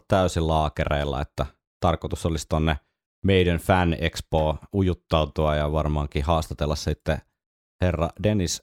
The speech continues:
Strattonia, joka liittyy tähän meidän alku-, alkukauden aiheisiin siinä mielessä, että hän soitti, soitti tuolla debyyttilevyllä. Katsotaan, mitä sieltä saadaan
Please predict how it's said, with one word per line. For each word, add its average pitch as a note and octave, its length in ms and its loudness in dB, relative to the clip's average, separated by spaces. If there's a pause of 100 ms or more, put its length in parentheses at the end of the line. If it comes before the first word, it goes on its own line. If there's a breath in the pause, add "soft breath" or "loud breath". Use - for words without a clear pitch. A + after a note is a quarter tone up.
Strattonia, D#2 800 0
joka A#1+ 260 -8
liittyy C2 380 -8
tähän D2 220 -4
meidän C#2+ 260 -4
alku-, C#2+ 400 -6
alkukauden D2 680 -2
aiheisiin D2 640 -4
siinä C#2 260 -4
mielessä, - 380 -8
että - 140 -10
hän C2+ 160 -6
soitti, C2+ 360 -6 (520)
soitti C3+ 260 -2
tuolla F2+ 260 0
debyyttilevyllä. D#2+ 960 0 (400)
Katsotaan, D#2 600 -2 (260)
mitä E2 260 0
sieltä D2+ 280 -4
saadaan D2+ 420 -2